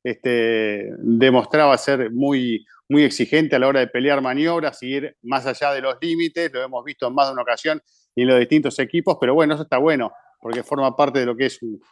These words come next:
un piloto y por eso logró lo, lo que logró. Pero bueno, me quería quedar un poco con eso de entrada,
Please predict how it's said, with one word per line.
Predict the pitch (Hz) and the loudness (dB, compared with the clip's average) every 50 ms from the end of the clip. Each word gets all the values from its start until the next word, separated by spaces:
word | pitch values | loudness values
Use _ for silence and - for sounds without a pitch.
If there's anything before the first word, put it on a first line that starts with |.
| _ _ | _ _
un | 143 143 143 143 | 2 2 4 4
piloto | 143 127 131 143 151 - 165 | 4 4 6 4 4 4 2
y | 135 | 2
por | - 135 127 131 | 2 2 0 0
eso | - - 151 131 | 0 0 0 0
logró | 120 117 135 139 139 139 | 2 2 2 2 2 2
lo, | 131 123 120 120 117 110 | 2 0 0 -2 -4 -4
lo | 120 123 110 | -4 -4 -4
que | 113 117 | -4 -4
logró. | 113 113 110 110 104 104 95 - | -4 -4 -4 -4 -6 -6 -8 -6
Pero | - 135 131 139 | -4 -2 0 0
bueno, | 156 170 160 147 | 0 0 0 -2
me | 143 139 | -2 -2
quería | 143 165 180 190 165 | -2 -2 -2 -2 -2
quedar | 160 175 190 190 | -2 -4 -4 -4
un | 185 156 | -6 -8
poco | - 190 170 185 170 - | -10 -10 -8 -8 -8 -8
con | 165 170 | -6 -8
eso | 185 165 - - 147 | -8 -8 -8 -8 -8
de | 147 | -8
entrada, | 147 151 143 - 185 185 180 180 185 190 190 | -8 -6 -2 2 4 4 4 4 2 0 -4